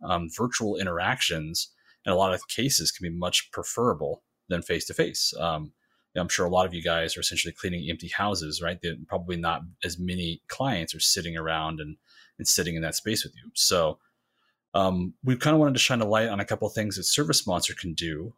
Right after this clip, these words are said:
that can help with that. Um, but we have two different feature sets. Um, one of them is the order approval process, and one of them is what we call the, the invoice page, which is essentially just kind of a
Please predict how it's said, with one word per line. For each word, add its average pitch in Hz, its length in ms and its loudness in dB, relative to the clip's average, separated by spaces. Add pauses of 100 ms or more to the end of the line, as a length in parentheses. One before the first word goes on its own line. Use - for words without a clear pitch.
that 90 320 0
can 90 100 -6
help 139 180 2
with - 120 -4
that. 69 260 -4 (260)
Um, 82 460 0 (240)
but 110 140 -2
we 98 100 2
have 92 160 2 (320)
two 143 100 4
different 131 340 2
feature 127 360 -2
sets. - 480 4
Um, 92 500 0
one 101 160 0
of 98 60 -2
them 98 140 0
is 90 180 0
the 95 120 -6
order 101 240 0
approval 107 320 -2
process, 131 600 2
and 101 60 -4
one 95 100 -2
of 95 80 -4
them 95 240 0
is 87 160 -4
what 78 100 -10
we 92 80 -8
call 92 300 0
the, 82 180 -16
the 85 160 -10
invoice 92 340 -4
page, 78 360 -8
which - 160 -4
is 85 80 -10
essentially 87 400 0
just - 260 -2
kind 87 120 -4
of 82 60 -6
a 87 80 -4